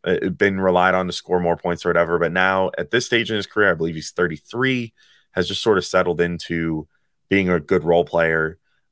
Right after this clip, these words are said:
uh, you know, hitting threes, you know, and, and just in general being sort of a modern four that can hit threes, rebound the ball, and, you know, hopefully defend well enough to, you know, not be a negative on that end.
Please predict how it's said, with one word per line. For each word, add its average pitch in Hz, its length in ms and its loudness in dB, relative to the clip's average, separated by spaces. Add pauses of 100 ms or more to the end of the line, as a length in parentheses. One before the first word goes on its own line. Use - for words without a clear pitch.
uh, 76 280 -4
you 82 120 -6
know, 78 80 -4
hitting 98 260 -4
threes, 82 720 -4
you 78 140 -14
know, 73 340 -14
and, 78 280 -12 (160)
and 82 240 -10
just - 220 -12
in 92 100 -8
general 92 280 0
being 92 260 -2
sort 92 200 0
of 85 60 -2
a 90 60 0
modern 80 340 -2
four 85 280 -2
that 73 120 -6
can 87 100 -10
hit 90 220 -4
threes, 87 320 -4
rebound 82 360 -2
the 78 60 -8
ball, 82 360 0 (420)
and, 78 400 -4
you 87 100 -10
know, 78 220 -6
hopefully 85 300 -4
defend 80 400 -4
well 80 220 2
enough 78 420 -6
to, 80 300 -8 (200)
you 82 120 -12
know, 78 100 -8
not 80 220 -8
be 82 80 -6
a 80 60 -4
negative 78 440 -2 (500)
on 95 180 2
that 87 180 2
end. 85 320 -2